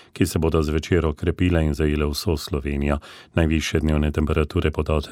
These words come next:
dvanajst do sedemnajst stopinj. Ponoči bo oblačno in deževno, do jutra bodo padavine povsod ponehale.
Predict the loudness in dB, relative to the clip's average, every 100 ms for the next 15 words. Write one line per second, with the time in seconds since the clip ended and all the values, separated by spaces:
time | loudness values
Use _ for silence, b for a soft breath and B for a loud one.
0 | -6 0 2 2 -2 -4 -4 -2 0 -2
1 | -2 -2 0 0 -2 -6 -8 -2 0 0
2 | -6 B B B 0 4 4 4 2 4
3 | 4 2 2 0 0 0 2 2 4 4
4 | 2 0 -2 -2 -4 -4 -2 -2 -2 -4
5 | -2 -2 0 -2 -2 -6 0 -2 0 0
6 | 0 0 0 0